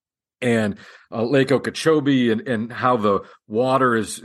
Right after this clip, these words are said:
siphoned off through the Caloosahatchee and the Port Saint Lucie River to avoid going to the sugar plantation, so it can't get to the every-, uh, you know, I go on and on about this thing, but it, it,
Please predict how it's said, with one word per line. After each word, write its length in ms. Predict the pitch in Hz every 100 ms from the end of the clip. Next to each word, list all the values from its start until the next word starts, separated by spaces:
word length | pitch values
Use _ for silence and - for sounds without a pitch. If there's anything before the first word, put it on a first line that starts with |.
| 117
siphoned 540 | - 127 131 135 123
off 360 | 120 120 113 -
through 180 | 123
the 80 | 110
Caloosahatchee 800 | 107 117 123 - 101 117 113 117
and 80 | 101
the 40 |
Port 280 | 101 123 110
Saint 180 | - 104
Lucie 300 | 117 101 98
River 320 | 110 127 123
to 180 | 120 110
avoid 560 | 90 90 113 117 110 - - -
going 300 | 117 123 117
to 200 | 107 117
the 300 | 98 98 92 87 - - -
sugar 300 | - 151 135
plantation, 720 | - 131 120 131 127 120 123
so 160 | 107 110
it 100 | 104
can't 240 | 131 120
get 140 | 127 117
to 80 |
the 100 | 107
every-, 280 | 120 123 120 - - -
uh, 100 | 156
you 160 | 170
know, 100 | 165
I 120 | 143 131
go 320 | 131 120 135
on 240 | 131 127
and 100 | 117
on 180 | 117 117
about 280 | 101 104 104
this 180 | 107 -
thing, 220 | 110 95
but 160 | 117
it, 160 | 135 147
it, 120 | 147